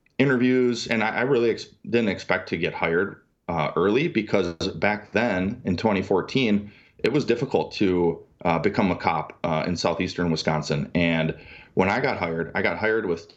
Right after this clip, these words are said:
two other officers, and I wanna say there was over a hundred applicants for that hiring, um, phase,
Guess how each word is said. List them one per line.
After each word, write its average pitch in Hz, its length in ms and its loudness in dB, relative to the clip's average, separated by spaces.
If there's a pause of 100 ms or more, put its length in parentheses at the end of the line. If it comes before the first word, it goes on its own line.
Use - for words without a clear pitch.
(120)
two 139 360 0
other 113 500 0 (160)
officers, 90 720 -2 (560)
and 92 440 0
I - 40 -6
wanna 113 240 0
say 113 260 2
there 92 180 2
was 85 120 2
over 104 260 2
a 82 60 -2
hundred 120 280 2
applicants 101 500 -2
for 85 200 0
that 85 420 -2
hiring, 85 520 -2 (140)
um, 76 560 -4
phase, 69 500 -2